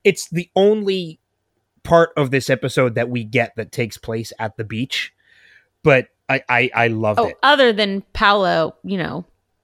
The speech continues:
Speaker 2: hitting,
Speaker 1: Well
Speaker 2: hitting mangoes into the ocean.
Speaker 1: Well, I could, yeah, dude, what the hell was up with that? Like, save the food.
Speaker 2: You know, it, I think it proves that he's a dick. <laughs>
Speaker 1: Well,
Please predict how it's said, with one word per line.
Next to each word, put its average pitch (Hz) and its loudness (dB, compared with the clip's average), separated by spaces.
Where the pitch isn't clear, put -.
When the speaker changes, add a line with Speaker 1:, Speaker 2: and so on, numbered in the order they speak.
Speaker 2:
hitting, 220 0
Speaker 1:
Well 220 6
Speaker 2:
hitting 190 0
mangoes 185 2
into 175 -2
the 160 -2
ocean. 156 -4
Speaker 1:
Well, 233 4
I 208 2
could, 196 -2
yeah, 311 -8
dude, 147 -6
what 392 -4
the 233 -2
hell 202 -2
was 165 0
up 190 -2
with 160 -4
that? 185 0
Like, 139 -4
save 370 2
the 170 -4
food. 294 0
Speaker 2:
You 220 -2
know, 214 2
it, 277 4
I 285 0
think 320 -2
it 320 -2
proves 247 -2
that 247 2
he's 220 0
a 185 0
dick. - -4
<laughs> - -10
Speaker 1:
Well, 139 -2